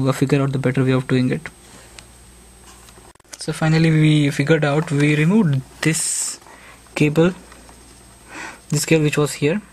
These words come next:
So you un-, unplug that cable, then it just freely, it comes out, and you can rotate the board like this and keep it this way.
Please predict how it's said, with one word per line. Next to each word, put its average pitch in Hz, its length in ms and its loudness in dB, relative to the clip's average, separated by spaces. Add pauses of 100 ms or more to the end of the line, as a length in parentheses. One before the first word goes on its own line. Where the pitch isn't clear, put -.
(140)
So - 160 -6
you 139 220 2
un-, 147 180 0
unplug 156 400 0
that 143 220 -2
cable, 143 240 2
then 143 160 0
it 139 80 -2 (100)
just - 320 -4
freely, 147 420 0
it - 180 -8 (260)
comes 135 260 0
out, 135 300 -2 (760)
and 160 80 -4
you 139 80 -2
can 135 280 -2 (640)
rotate 139 520 0
the 139 80 0
board 139 300 -2
like 135 240 -4
this - 400 -8 (500)
and 156 100 -6
keep 139 200 -2
it 131 80 0 (500)
this - 240 -6
way. - 140 -8